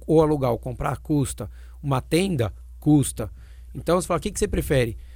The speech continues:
Você prefere que eu tenha uma tenda ali como ponto de encontro,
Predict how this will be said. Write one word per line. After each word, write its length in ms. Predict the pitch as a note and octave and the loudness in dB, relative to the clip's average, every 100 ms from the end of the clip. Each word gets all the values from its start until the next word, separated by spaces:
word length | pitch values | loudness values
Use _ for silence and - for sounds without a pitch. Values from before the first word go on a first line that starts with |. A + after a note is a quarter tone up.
| - | -10
Você 140 | - | -6
prefere 540 | A#2+ C#3+ - C#3 C3 A#2+ | -2 -4 0 2 2 0
que 100 | C#3+ | 0
eu 100 | C3 | 0
tenha 240 | D#3 C#3 | 0 0
uma 140 | C#3+ | 0
tenda 320 | C#3+ D3+ C#3 C3+ | 0 -2 0 0
ali 140 | B2+ | -2
como 200 | - B2+ | -2 -4
ponto 320 | - E3 E3+ | -2 -2 -2
de 100 | D3 | -2
encontro, 520 | C#3 B2 A#2+ D3+ C4+ | -2 0 0 0 -4